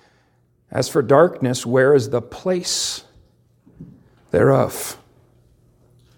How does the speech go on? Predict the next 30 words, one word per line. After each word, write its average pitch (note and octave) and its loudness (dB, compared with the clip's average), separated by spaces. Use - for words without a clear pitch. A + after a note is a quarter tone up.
So, A3 4
profound B3 2
scientific B3 0
truth A#3+ -2
there F3 4
that G3 -2
darkness A#3 2
is F#3+ -4
stagnant, F#3+ -2
but F3+ 0
light A#3+ 4
is G3+ 4
always C4+ 2
moving. A#3+ 0
There's G3 -2
a G#3 0
way C4+ 2
where C4 4
it A3 0
dwells. B3 -2
Light C#4 4
is A3+ -2
never B3+ 0
stagnant. A#3+ -2
It G3+ 0
is G3 2
always D4+ 2
on D#4+ 0
the D#4+ -2
move. D#4 -6